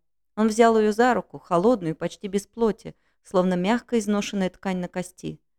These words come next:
«Ты не могла этого предвидеть. Ты сделала, что могла.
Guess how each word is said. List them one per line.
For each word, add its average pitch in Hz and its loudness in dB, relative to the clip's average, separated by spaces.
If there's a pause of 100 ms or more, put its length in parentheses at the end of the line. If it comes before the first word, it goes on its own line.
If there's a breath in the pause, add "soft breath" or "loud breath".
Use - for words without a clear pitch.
(260)
«Ты 226 2
не 226 2
могла 233 0
этого 233 -4
предвидеть. 185 -6 (420)
Ты 254 2
сделала, 196 2
что - -6
могла. 185 -4